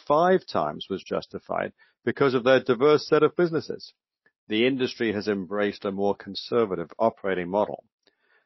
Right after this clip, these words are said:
It's also worth remembering the driving force behind increased global energy demand,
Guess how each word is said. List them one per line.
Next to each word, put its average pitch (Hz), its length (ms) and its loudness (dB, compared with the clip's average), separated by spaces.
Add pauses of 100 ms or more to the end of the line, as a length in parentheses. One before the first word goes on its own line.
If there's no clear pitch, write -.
(340)
It's 123 180 2
also 196 400 6
worth 151 300 4
remembering 139 420 0
the 117 80 2
driving 120 540 2
force 117 320 -2
behind 107 380 -2
increased 123 680 -6
global 107 400 -2
energy 101 420 -6
demand, 95 640 -4